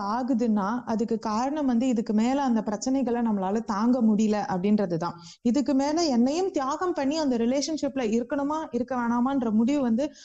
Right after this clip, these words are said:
அவங்க அவங்களுக்கு அவங்களே எடுத்துக்க வேண்டிய ஒரு விஷயம். இதை வந்து மத்தவங்க வந்து ஒரு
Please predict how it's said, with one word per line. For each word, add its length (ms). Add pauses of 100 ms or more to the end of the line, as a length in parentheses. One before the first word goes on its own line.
(120)
அவங்க 380
அவங்களுக்கு 640
அவங்களே 440
எடுத்துக்க 320
வேண்டிய 320
ஒரு 180
விஷயம். 340 (240)
இதை 160
வந்து 240
மத்தவங்க 420
வந்து 360
ஒரு 200